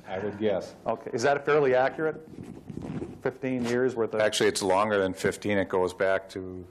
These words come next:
Speaker 1: to nineteen eighty-eight and maybe even before that. But, uh, you know, more actively, we've, we've pursued this, and like I had said, prepared ourselves, uh,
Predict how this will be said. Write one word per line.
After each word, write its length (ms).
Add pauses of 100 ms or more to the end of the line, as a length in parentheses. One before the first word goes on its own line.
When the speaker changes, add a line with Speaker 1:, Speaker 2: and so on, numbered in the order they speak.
(580)
Speaker 1:
to 240 (100)
nineteen 400
eighty-eight 640 (600)
and 280
maybe 220
even 220
before 440
that. 320
But, 300
uh, 340
you 120
know, 80
more 280
actively, 600
we've, 300 (180)
we've 240
pursued 480
this, 240
and 100
like 220
I 120
had 200
said, 380 (520)
prepared 460
ourselves, 600
uh, 260